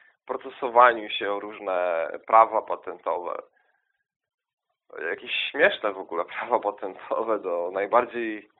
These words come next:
esencjonalnych, prymitywnych rzeczy.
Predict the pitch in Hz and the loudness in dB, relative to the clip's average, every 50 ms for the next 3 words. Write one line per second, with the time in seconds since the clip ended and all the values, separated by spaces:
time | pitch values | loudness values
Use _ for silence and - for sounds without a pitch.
0 | _ _ _ _ _ _ _ _ - - - 127 117 - - 117 107 117 131 139 | _ _ _ _ _ _ _ _ -16 -14 -12 -12 -12 -10 -6 0 4 4 4 4
1 | 127 117 113 - - - 107 107 104 - - 107 101 101 101 101 92 87 76 - | 2 -2 -8 -12 -14 -16 -16 -16 -16 -16 -18 -18 -16 -14 -12 -6 -2 -2 -2 -2
2 | - - - | -4 -10 -16